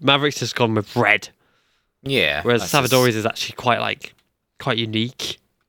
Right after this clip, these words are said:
Speaker 2: Hmm.
Speaker 1: It looks quite cool in his Dainese levers. But Vinales as well has got long hair, or longer hair,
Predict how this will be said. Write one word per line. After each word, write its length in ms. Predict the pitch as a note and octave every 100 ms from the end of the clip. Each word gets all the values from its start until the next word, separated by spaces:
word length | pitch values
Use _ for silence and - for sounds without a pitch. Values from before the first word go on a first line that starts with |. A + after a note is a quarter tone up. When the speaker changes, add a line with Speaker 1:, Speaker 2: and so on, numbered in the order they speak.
| _ _
Speaker 2:
Hmm. 600 | D3+ C#3+ C3 F2+ E2 D#2 D#2 _
Speaker 1:
It 40 | C3
looks 160 | C3
quite 180 | - B2+
cool 140 | - B2
in 60 |
his 100 | A2+
Dainese 500 | - A2+ A2+ A2 A2+
levers. 300 | A2+ A2 A2+
But 320 | - C3 B2 - - - _ -
Vinales 800 | D3+ F3+ G#3 C3 G#2 G2+ - A#2
as 160 | A#2+
well 520 | A#2+ C3+ A2 G#2+ A#2 _ _ _ _ _ _ _
has 180 | - B2
got 300 | - - -
long 460 | C#3 C#3+ D3 C#3 B2
hair, 500 | A2+ A2 A#2 D3+ - _ _ _ _ _ _ -
or 100 | B2+
longer 520 | A#2 B2+ B2 B2 A#2+
hair, 520 | - A2 G2+ B2 D#3